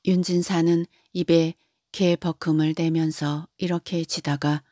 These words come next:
서생원의 팔을 두 손으로 붙들었다. 서생원은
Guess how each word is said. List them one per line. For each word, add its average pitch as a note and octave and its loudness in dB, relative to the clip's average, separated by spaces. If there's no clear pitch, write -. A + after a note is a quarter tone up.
서생원의 E3+ 0
팔을 E3 -4
두 F3 -6
손으로 D3 -2
붙들었다. D3+ -6
서생원은 E3 0